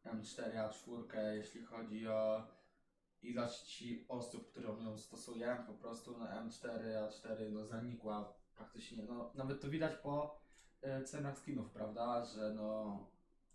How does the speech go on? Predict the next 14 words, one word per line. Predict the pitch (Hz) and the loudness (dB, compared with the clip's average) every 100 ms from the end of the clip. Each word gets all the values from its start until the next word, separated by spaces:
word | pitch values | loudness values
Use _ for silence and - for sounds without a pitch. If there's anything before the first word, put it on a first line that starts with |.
| - | -18
że | 120 113 | -12 -4
jakie | 113 113 117 | -2 -2 -2
one | 117 117 | -2 -4
są | 123 120 117 | -4 -6 -6
po | |
prostu, | 120 120 - 123 120 117 - _ _ - - - - - | -6 -8 -6 -6 -4 -6 -14 _ _ -20 -20 -20 -20 -10
no, | 110 107 - - - - - _ - - _ _ _ - | -4 0 -2 -4 -14 -20 -20 _ -20 -20 _ _ _ -8
jakie | 135 131 | 0 2
one | 131 | 2
są | 139 | -2
po | 131 | -6
prostu | 131 - | -6 -8
tanie, | - 143 113 | -4 -2 0
prawda? | 95 98 98 110 120 | 0 -2 0 0 0